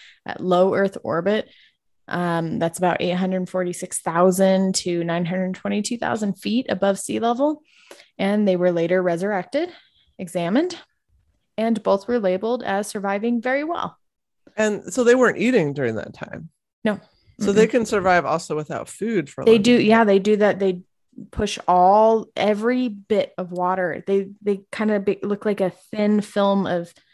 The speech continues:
Speaker 1: see-through paper. They push everything out.
Speaker 2: Wow. It's kinda like water bear jerky.
Speaker 1: Right. <laughs>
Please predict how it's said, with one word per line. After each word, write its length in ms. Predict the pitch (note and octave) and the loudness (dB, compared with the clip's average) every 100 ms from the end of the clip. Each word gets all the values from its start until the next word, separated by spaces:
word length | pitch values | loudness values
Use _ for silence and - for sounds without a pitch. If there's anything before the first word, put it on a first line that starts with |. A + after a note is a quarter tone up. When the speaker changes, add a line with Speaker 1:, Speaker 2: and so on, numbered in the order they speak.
| _ _ | _ _
Speaker 1:
see-through 460 | - - G3+ - F#3+ - | -14 -8 -8 -6 -8 -8
paper. 600 | - - - - - - _ - | -10 -8 -6 -6 -6 -12 _ -4
They 260 | F#3 F#3 F#3 _ - | 0 0 -2 _ -6
push 260 | G#3+ G3+ - | -4 -4 -4
everything 500 | G3 G3+ G3 G3+ F#3 | -2 -2 -2 -4 -8
out. 260 | - - - _ _ _ - | -8 -12 -16 _ _ _ -12
Speaker 2:
Wow. 440 | F#3 F#3 F3+ G#2+ - | -10 -8 -10 -10 -10
It's 140 | F3+ | -12
kinda 280 | - G#3 G#3 | -10 -8 -6
like 400 | G3+ F3 D3+ - - | -2 -2 -4 -12 -16
water 340 | F3 E3+ F3 | -8 -6 -4
bear 240 | E3+ D3+ C#3 | -2 -2 -2
jerky. 580 | C3+ C3+ C3+ A#2+ B2+ - _ _ - | -4 -8 -6 -10 -10 -12 _ _ -2
Speaker 1:
Right. 320 | G3 A#3 A#3 - - A3 - - - - | 0 0 0 -6 -2 -2 -4 -18 -20 -4
<laughs> 160 | B3+ | -4